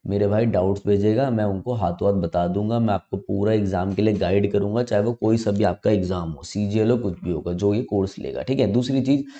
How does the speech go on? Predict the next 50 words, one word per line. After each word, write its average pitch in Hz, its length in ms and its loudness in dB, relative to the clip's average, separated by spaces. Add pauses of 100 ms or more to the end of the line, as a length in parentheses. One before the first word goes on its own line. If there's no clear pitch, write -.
(300)
मेरे 117 140 2
भाई, 131 140 6
इस 135 80 2
कोर्स 120 360 2
की 131 100 0
वैल्यू 117 240 4
आपको 117 200 0
ट्रिपल 113 340 -2
नाइन 113 220 0
दिख 101 200 -4
रही 107 80 0
होगी, 107 260 0
तो 110 80 -2
ट्रिपल 107 360 -4
नाइन 107 180 -2
इसकी 107 240 -6
वैल्यू 104 220 0
नहीं 101 340 -2
है। 156 200 -8
वैसे 98 260 -4
कोर्स 101 320 -4
की 107 100 -4
वैल्यू 101 160 0
मैंने 101 160 -2
ट्रिपल 101 320 -4
नाइन 104 120 0
लगा 98 200 2
रखी 98 280 -2
है, 110 60 0
मगर 107 200 -2
अभी 110 340 0 (440)
फर्स्ट 117 320 2
हमारे 101 340 0
दो 104 200 2
सौ 113 200 -4
बच्चों 104 360 -2
के 104 100 -2
लिए 113 120 0
मैंने 107 180 -2
डिस्काउंट 98 480 -2
ले 98 100 2
रखा 95 220 -2
है, 107 60 -2
तो 101 100 -2
आपका 98 320 0
जो 101 140 0 (140)
कोर्स 107 360 0
है 139 140 -2 (260)
तो 113 60 -6 (140)
टू 120 140 4